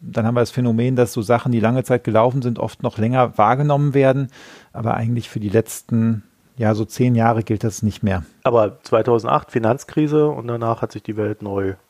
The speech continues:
Speaker 2: geordnet.
Speaker 1: Na, ich würd's nicht nur die Finanzkrise nennen, aber das war halt ein Ereignis, was eigentlich gezeigt hat, wie verletzlich doch die Lieferketten sind oder auch wie problematisch eine übergroße Abhängigkeit vom Ausland ist.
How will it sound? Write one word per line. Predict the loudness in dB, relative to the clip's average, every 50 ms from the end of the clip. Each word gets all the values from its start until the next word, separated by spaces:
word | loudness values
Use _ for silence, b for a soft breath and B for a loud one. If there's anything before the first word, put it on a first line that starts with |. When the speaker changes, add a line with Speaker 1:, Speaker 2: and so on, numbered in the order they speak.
| _ _ _ _
Speaker 2:
geordnet. | -4 -4 -2 -4 -6 -8 -14 -18 -20 -20 _ _ _ _ _ _ _
Speaker 1:
Na, | -2 0
ich | 2 2
würd's | 2 0 2
nicht | 0 0 2
nur | 2 0
die | -2 -2
Finanzkrise | -2 0 0 0 0 0 -2 -2 -4 -4 -2 0
nennen, | 0 0 2 2 0 0 -2
aber | -2 -2 0 0 0 0 0
das | -2 -4 -4 0 2
war | 2 4 4
halt | 2 2 0 0
ein | -4 -2 -2 0 0 0 0 -2 -4 b b b b b b
Ereignis, | 0 0 2 2 2 2 2 0 0 0 -2 0 0 0 -2 -6 -12 -16 -18 -2 2
was | 2 2 2 -2 -8 -12 -14 -16 _
eigentlich | -6 -2 0 0 0 0 -2 -4 -4
gezeigt | -4 -6 -4 0 0 0 0 2 0 -2
hat, | -2 -2 -4 -6
wie | -4 -2 0 2 0 0 0
verletzlich | 2 4 4 4 4 2 -2 0 0 0 0
doch | 0 -2 -4 -2
die | -4 -6
Lieferketten | -6 -4 0 0 0 0 0 -4 -4 -2 -2 -4 -2
sind | -2 -2 0 0 0 -2 0
oder | -2 -2 -2
auch | -2 -6
wie | -6 -6 -4 -2 -2 -2 -2 -4 -6 -10 -12
problematisch | -8 -2 0 2 4 4 4 4 4 2 0 -4 -6 -6 -2
eine | 0 0 0
übergroße | 0 -2 0 2 2 2 2 2 2 2 2 2 0 -4 -4 -4
Abhängigkeit | -4 -4 -4 -4 -2 -4 -4 -2 -2 -2 -2
vom | 0 -2 -4 -2
Ausland | 0 0 0 0 0 0 0 2 2
ist. | 0 0 -2 -2 -6 -12 -16